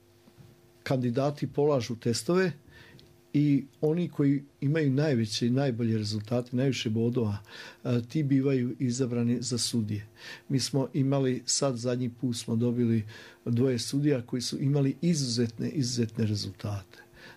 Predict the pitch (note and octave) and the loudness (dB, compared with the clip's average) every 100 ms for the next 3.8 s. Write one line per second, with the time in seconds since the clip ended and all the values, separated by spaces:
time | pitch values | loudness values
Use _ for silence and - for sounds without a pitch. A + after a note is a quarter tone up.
0 | - - - A#2+ B2 A#2 C3+ - - A#2 | -8 -6 -4 -2 -2 -2 -4 -6 -2 0
1 | A2+ B2+ B2 - E3 D3 C3 A#2 - - | 0 0 -2 -2 0 2 0 -2 -8 -20
2 | - - G#2+ C#3+ C#3 C#3+ B2+ A#2 B2+ A#2+ | -10 -10 -2 -2 0 -4 -2 0 -2 -2
3 | C3+ A#2+ B2 A#2 C3 A#2 C3 | -2 0 2 2 0 0 -2